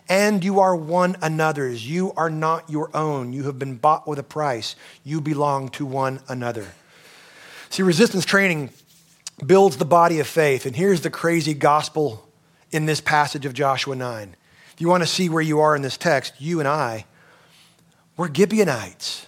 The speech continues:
Don't you see? We're Gibeonites.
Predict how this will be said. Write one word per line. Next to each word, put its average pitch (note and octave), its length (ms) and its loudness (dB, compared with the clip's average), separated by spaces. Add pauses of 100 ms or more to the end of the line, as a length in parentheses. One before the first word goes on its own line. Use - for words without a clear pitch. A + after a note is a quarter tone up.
(720)
Don't D#3 220 -6
you D3+ 60 -6
see? E3+ 420 -4 (720)
We're G3 180 2
Gibeonites. G#3 840 4